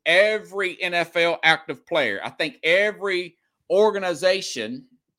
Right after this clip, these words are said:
or the league itself, they check every roster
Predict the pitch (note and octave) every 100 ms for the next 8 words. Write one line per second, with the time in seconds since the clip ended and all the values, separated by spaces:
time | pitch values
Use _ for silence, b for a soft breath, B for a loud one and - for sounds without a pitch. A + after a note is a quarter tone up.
0 | - D#3 E3+ D#3 D3 G3 G#3 E3+ - -
1 | G3 E3 - E3 - E3+ C3+ - F3+ A3
2 | G#3+ G3 E3+ D#3 F3 F3 E3+ - G2 A2